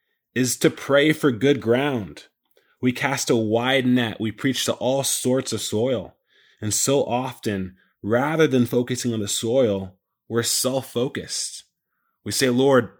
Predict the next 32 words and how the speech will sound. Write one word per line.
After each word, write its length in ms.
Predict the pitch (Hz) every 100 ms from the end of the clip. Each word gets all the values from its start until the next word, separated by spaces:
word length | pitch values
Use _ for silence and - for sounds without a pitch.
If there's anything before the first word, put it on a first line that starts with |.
| -
bless 280 | 127 135 139
my 160 | 131
message. 600 | 123 123 120 110 82 - - _ _
Lord, 200 | 131 127
help 280 | - 143 -
me 200 | 151 139
to 80 | 123
communicate," 800 | - 117 131 139 113 92 - _ _ _
when 120 | 117
we've 160 | 131 123 -
already 480 | 127 147 147 151 131
done 280 | 113 113
the 80 | 110
preparation. 880 | - 107 107 98 104 120 - 104 - _ _ _ _ _ -
We 140 | 113
are 80 | 113
preaching 560 | - - 131 - 127 113
God's 300 | 104 95 101
word, 580 | 104 117 123 123 101 110
and 160 | 110
God's 340 | 117 123 131 113
word 400 | 110 127 131 107
does 200 | 117 104
the 80 |
work. 540 | 92 101 127 120 - - _ _ _ _
Would 140 | 107 107
we 120 | 127
pray 320 | 123 - 120
for 180 | 123 107
the 140 | 87
soil 640 | - - - 101 113 110 95
instead? 680 | 98 - - 98 120 82